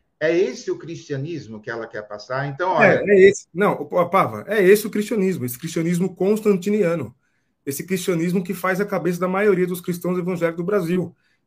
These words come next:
Speaker 2: O cristianismo não tem nada de Cristo, tem mais de Constantino, né? Aí, é, usa a Bíblia pra justificar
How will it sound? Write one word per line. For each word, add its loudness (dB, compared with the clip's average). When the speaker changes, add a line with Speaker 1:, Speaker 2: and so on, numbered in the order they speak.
Speaker 2:
O -20
cristianismo 0
não 0
tem 2
nada 2
de -2
Cristo, -2
tem -4
mais 2
de 0
Constantino, -2
né? -4
Aí, 4
é, 0
usa 2
a 4
Bíblia -2
pra -4
justificar -4